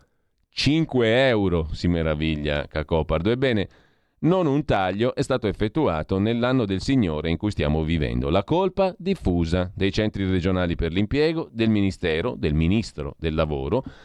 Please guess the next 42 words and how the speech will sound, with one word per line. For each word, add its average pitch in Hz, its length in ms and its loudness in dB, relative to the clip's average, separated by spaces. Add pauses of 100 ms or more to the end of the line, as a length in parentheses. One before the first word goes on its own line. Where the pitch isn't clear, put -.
(260)
per 139 160 0
la 147 100 0
totale 156 360 0
inerzia 107 480 0
rispetto 113 380 -2
a 95 60 0
passaggi 95 480 -2
fondamentali 104 840 0
della 87 240 2
disciplina 110 640 0
del 73 160 -6
reddito. 65 580 -10
Non 110 220 0
si 123 100 -2
è 123 40 2
ancora 127 300 -2
provveduto 147 600 0
al 170 120 0
tracciamento 139 800 -2
delle 107 220 0
offerte 78 480 0
di 80 100 2
lavoro. 69 440 0 (720)
Uno 107 160 0
Stato 160 280 -2
in 135 100 2
cui 123 240 0
sono 101 280 0
pochi 117 360 -2
coloro 90 340 2
che 85 120 -4
suonano 92 500 0
lo 90 120 0
strumento 95 600 0
loro 92 280 2
affidato. 85 640 0
Penso 120 300 -2
a 104 40 -2
Pasquale 110 420 0
Tridico, 78 580 -2
presidente 87 640 0
inps, 92 500 0